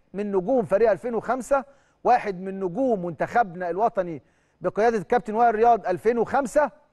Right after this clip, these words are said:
النهارده قدم مباراه رائعه وعمل هدف اسيست رائع لمحمد احمد شيبه، اللي النهارده كان هو وابراهيم عادل بيلعبوا ثنائيه في الهجوم.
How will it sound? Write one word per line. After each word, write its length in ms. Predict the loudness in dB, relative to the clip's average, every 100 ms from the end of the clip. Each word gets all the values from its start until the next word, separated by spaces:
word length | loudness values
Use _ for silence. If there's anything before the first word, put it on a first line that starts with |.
| _ _ _ _
النهارده 540 | -8 -2 2 2 2 0
قدم 280 | 0 -2 -2
مباراه 240 | 2 4
رائعه 280 | 4 4 2
وعمل 580 | 0 0 2 2 -2 -8
هدف 420 | -2 2 2 0
اسيست 520 | -8 -8 -6 -6 -2
رائع 440 | 4 4 4 0 -6
لمحمد 440 | -8 -2 -2 0
احمد 300 | -2 -2 -6
شيبه، 320 | -6 -2 0 -2 _ _ _ _ -6
اللي 200 | -4 0
النهارده 400 | 2 2 2 0
كان 200 | -2 4
هو 180 | 6
وابراهيم 340 | 6 4 0 2
عادل 260 | 0 0
بيلعبوا 480 | 0 2 2 2 -2
ثنائيه 400 | -4 -2 2 2
في 100 | 2
الهجوم. 400 | -2 -2 -4 -6